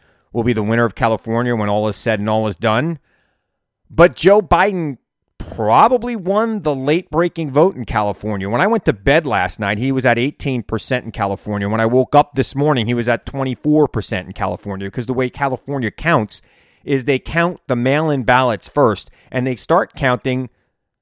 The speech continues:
the ballots they received first, first, from what I'm told. So the ballots that were cast yesterday or Monday, uh, they haven't been counted yet. So I only expect that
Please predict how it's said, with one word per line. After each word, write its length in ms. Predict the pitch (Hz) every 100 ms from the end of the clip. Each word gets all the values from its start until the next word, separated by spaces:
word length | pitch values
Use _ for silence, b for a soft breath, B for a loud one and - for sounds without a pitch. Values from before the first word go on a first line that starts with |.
| _ _
the 120 | 135 147
ballots 460 | 120 143 175 170
they 160 | - 170
received 540 | 156 - 165 196 147
first, 400 | - 208 240 -
first, 540 | - 113 71 - - - _ _ _ _ _ _ _ _ _
from 220 | - 131
what 160 | 117 120
I'm 160 | 104 95
told. 400 | 117 101 85 95
So 200 | 156 156
the 100 | 123
ballots 420 | 139 160 233 -
that 140 | -
were 80 | 156
cast 400 | - 143 131 -
yesterday 800 | 104 120 - 139 135 139 143 147 b b b b b
or 240 | 117 113
Monday, 720 | 101 101 123 139 139 147 156 160 _ _ _ _ _
uh, 320 | 135 135 135
they 240 | 120 107 180
haven't 340 | 196 208 214
been 140 | 214 202
counted 460 | 180 202 - 160
yet. 240 | 135 87 - _ _ _ -
So 180 | 139
I 180 | 151 190
only 280 | 247 175 151
expect 500 | 139 - 143 139 -
that 240 | 135 135